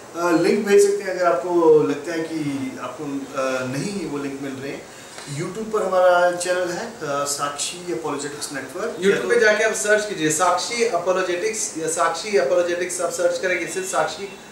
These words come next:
Speaker 2: आपको हमारा चैनल मिल जाएगा, उसमें आप जा सकते हैं Ready to साक्षी में,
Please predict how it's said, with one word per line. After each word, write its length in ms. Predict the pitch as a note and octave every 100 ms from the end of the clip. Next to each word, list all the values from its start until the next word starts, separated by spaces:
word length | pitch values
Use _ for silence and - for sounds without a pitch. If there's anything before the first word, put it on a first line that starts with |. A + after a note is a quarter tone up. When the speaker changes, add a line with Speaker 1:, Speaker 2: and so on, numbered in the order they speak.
| -
Speaker 2:
आपको 240 | E3 E3 F#3
हमारा 240 | F3 F3+
चैनल 240 | E3+ E3+ F3
मिल 120 | E3+
जाएगा, 300 | E3+ F3 F3+
उसमें 320 | F#3+ - A3+
आप 140 | A3
जा 120 | F#3 F#3
सकते 280 | F#3 F#3+
हैं 220 | F#3+ E3 E3
Ready 180 | E3
to 60 | D#3+
साक्षी 280 | D#3+ D#3+ F#3+
में, 220 | G3 G3+